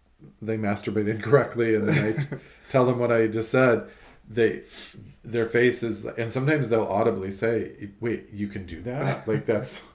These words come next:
Speaker 2: <laughs>
Speaker 1: that's, <laughs> like, you can do
Speaker 2: Right.
Speaker 1: whatever you want." <laughs> Um, but it's the,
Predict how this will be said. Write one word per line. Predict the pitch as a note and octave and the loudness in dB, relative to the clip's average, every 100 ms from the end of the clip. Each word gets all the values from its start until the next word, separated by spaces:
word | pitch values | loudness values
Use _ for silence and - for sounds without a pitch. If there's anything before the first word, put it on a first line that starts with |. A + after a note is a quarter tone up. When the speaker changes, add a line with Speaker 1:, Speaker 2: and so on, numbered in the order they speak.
| - | -20
Speaker 2:
<laughs> | - - | -20 -4
Speaker 1:
that's, | D3 - - - D#3+ | -4 -4 -12 -16 -4
<laughs> | F#3 E3+ C#3+ | 0 0 0
like, | E3+ E3 | 0 2
you | F#3 F#3+ | 4 4
can | G3+ | 4
do | |
Speaker 2:
Right. | G#3 | 6
Speaker 1:
whatever | G#3+ G3+ G3+ | 8 8 8
you | F3+ | 6
want." | F3+ E4+ - - - | 8 6 4 0 -10
<laughs> | G#3 A3 G3 C#3 - E3+ - - - - G#3 F3 F#3+ A#2+ D3+ D3 C3 - D#3 E3+ - F#3 - - - - - | -8 -4 -2 0 0 -2 -4 -8 -8 -8 -8 -4 -2 0 2 2 2 -2 -4 -4 -10 -12 -12 -18 -20 -12 -6
Um, | A#2 G#2+ A2 G#2+ A2+ | -6 -6 -8 -14 -2
but | C3 | 2
it's | A#2 A2 | 2 -2
the, | B2 | 0